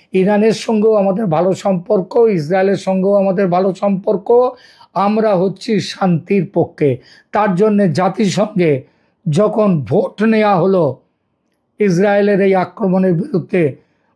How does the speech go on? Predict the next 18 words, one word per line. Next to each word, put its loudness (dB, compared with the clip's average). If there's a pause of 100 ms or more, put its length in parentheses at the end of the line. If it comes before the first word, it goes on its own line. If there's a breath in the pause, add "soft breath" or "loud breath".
(140)
ভারত 0 (280)
ভোট 2
দানে 0
বিরত 0
ছিল, -16 (640)
কিন্তু 4
সেখানে 0
বেশিরভাগ 0
দেশ -2
তো 0 (360 soft breath)
এবং 2
জাতিসংঘ 0
নিজেরাই 0
বলেছিল 2 (480 soft breath)
যে 0
ভোট 0
দেওয়ার -4
জন্যে 0